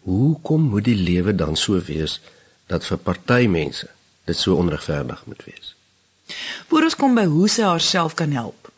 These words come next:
Speaker 2: wil ek eers gesels oor 'n paar punte wat sy in haar brief gemaak het. Eerstens,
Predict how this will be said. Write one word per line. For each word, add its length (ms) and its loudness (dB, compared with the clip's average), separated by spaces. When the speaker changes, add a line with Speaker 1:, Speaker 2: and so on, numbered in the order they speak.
Speaker 2:
wil 100 2
ek 120 2
eers 120 2
gesels 380 0
oor 80 2
'n 120 -2
paar 240 2
punte 340 0
wat 160 -2
sy 180 0
in 80 0
haar 140 0
brief 260 -4
gemaak 400 -4
het. 280 -10
Eerstens, 520 0